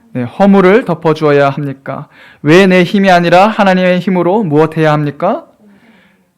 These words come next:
봉사해야 합니까? 목적은 단 하나입니다. 십일 절 하반절에 "이는 범사에 예수 그리스도로 말미암아 무엇을 받으시게?"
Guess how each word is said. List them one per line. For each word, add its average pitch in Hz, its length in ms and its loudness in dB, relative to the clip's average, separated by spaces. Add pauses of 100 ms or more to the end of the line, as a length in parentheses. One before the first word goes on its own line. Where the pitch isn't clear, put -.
봉사해야 165 720 0
합니까? 135 600 -8
목적은 143 420 -4
단 147 160 -4
하나입니다. 156 680 -2
십일 175 320 -4
절 160 180 -2
하반절에 170 640 -4 (280)
"이는 156 300 -2
범사에 160 600 -2
예수 151 300 -2
그리스도로 160 420 -4
말미암아 151 640 -2
무엇을 156 580 -2
받으시게?" 147 600 -8